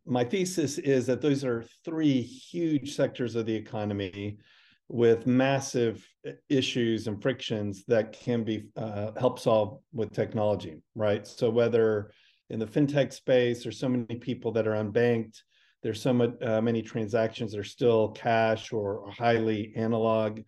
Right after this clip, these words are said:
uh, whether it's B two B or consumer. Um, there's massive credit crunch across the board, again, whether you're consumer or B two B. Uh, and those are all spaces that technology can make a big difference.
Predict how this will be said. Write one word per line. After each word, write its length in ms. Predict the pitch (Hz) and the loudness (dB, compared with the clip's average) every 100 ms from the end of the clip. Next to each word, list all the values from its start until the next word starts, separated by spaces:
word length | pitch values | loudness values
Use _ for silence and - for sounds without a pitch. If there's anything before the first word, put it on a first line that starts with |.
| _ _ _ _ _ | _ _ _ _ _
uh, 180 | - 110 | -4 0
whether 260 | 110 110 110 | 2 2 0
it's 120 | 110 | -2
B 180 | 120 117 | -4 -2
two 80 | 104 | -2
B 400 | 113 110 113 110 | -2 -2 -4 -6
or 240 | 110 107 | -4 -2
consumer. 800 | 104 104 - 120 113 110 110 107 - _ _ - | -4 -8 -6 -2 0 0 0 -4 -12 _ _ -6
Um, 680 | 110 104 104 104 104 104 - | -2 0 0 -2 -2 -6 -2
there's 240 | 120 113 120 | 2 2 2
massive 520 | 131 123 - 117 - | 2 0 -2 -6 -6
credit 500 | - 123 117 120 - | -2 2 2 0 -4
crunch 440 | 123 120 113 - - _ _ | -4 -4 -4 -8 -18 _ _
across 540 | 160 143 - 131 120 - | -8 -8 0 2 2 0
the 80 | 110 | -4
board, 340 | 107 110 117 | -2 0 0
again, 300 | 104 110 110 | -2 -2 0
whether 140 | 110 | 0
you're 100 | 107 | -2
consumer 580 | 101 113 101 120 113 113 101 | -6 -8 -6 -2 2 2 0
or 80 | |
B 180 | 98 107 | -2 -4
two 60 | 101 | -2
B. 380 | 110 110 127 - _ _ _ _ 117 | 0 0 -2 -6 _ _ _ _ -4
Uh, 300 | 110 107 113 | 0 0 0
and 120 | 120 | 2
those 200 | 127 123 | 2 2
are 80 | 123 | 2
all 160 | 120 | 2
spaces 580 | 123 - 123 120 127 110 | 0 -2 -4 -4 -6 -6
that 220 | 113 110 | -4 -4
technology 560 | - 107 113 107 107 107 | -6 -8 -4 -2 -2 -2
can 100 | 113 | -4
make 160 | 107 98 | -4 -2
a 60 | |
big 180 | 101 92 | -2 0
difference. 560 | 104 104 101 90 92 | -2 -2 -4 -6 -10